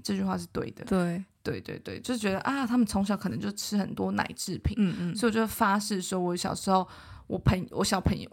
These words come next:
Speaker 1: 我的以后小孩，
Speaker 2: <laughs> 讲不好。
Speaker 1: 我的小朋友，
Speaker 2: 我小朋友。
Speaker 1: <laughs> 我的，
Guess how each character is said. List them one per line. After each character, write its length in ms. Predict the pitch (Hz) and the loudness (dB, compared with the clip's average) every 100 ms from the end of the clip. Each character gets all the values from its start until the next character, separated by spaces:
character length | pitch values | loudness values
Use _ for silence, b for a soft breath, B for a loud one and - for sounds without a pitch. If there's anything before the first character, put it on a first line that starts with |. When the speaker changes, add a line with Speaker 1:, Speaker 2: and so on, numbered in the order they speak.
| _ | _
Speaker 1:
我 120 | - | 0
的 240 | 160 143 - - | 2 2 0 -4
以 100 | 190 | -2
后 140 | 190 220 | 4 4
小 180 | - - | 4 2
孩， 360 | 185 - - - | -2 -6 4 6
Speaker 2:
<laughs> 120 | 359 262 | 6 4
讲 140 | 277 | 4
不 80 | 247 | 6
好。 80 | 180 | 8
Speaker 1:
我 80 | |
的 100 | 175 | 10
小 240 | - 202 160 | 12 12 10
朋 400 | 208 208 208 214 | 6 4 4 6
友， 140 | 226 | 6
Speaker 2:
我 100 | - | 6
小 300 | 254 285 226 | 6 6 4
朋 180 | 208 - 220 | 4 4 4
友。 260 | 247 254 285 - | 4 6 6 8
Speaker 1:
<laughs> 320 | - - 226 | 6 6 2
我 60 | 233 | 4
的， 340 | - - 220 | 2 2 -4